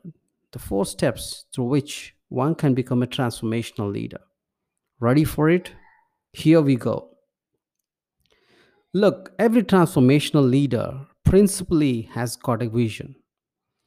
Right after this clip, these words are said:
Everybody who has a visionary mind, obviously, has the first step towards becoming a transformational leader. He who has the potential to design and change the status quo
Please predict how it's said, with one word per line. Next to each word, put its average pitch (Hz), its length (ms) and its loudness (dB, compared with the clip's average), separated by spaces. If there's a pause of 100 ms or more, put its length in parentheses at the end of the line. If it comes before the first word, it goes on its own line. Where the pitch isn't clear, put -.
(460)
Everybody 175 720 2
who 139 300 -8
has 156 500 -6 (100)
a 127 80 -10
visionary 135 580 2
mind, 120 540 -4 (640)
obviously, 123 880 -4 (680)
has 127 100 -6
the 123 80 -4
first - 320 -4
step 135 260 -6
towards 123 360 -4
becoming 117 420 -4
a 117 60 -8
transformational 113 760 -8
leader. - 300 -12 (800)
He 220 220 -4
who 170 260 0
has 151 460 -2
the 131 80 -8
potential 147 760 -2 (500)
to 123 300 -4 (140)
design 151 720 -2 (240)
and 123 220 -4
change 190 560 0
the 131 120 -8
status 123 520 -6
quo 123 400 -6